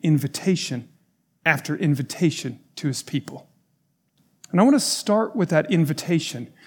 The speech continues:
because I think it's in that invitation we'll begin to understand what Jesus is saying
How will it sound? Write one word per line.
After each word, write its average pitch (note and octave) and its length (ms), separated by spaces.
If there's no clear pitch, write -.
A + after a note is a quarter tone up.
because F#3 280
I G3 60
think A3 160
it's - 200
in A#3+ 200
that G#3+ 180
invitation F3 800
we'll E3 100
begin E3 300
to F3 180
understand F3 920
what E3 400
Jesus D#3 460
is D#3 100
saying C#3 540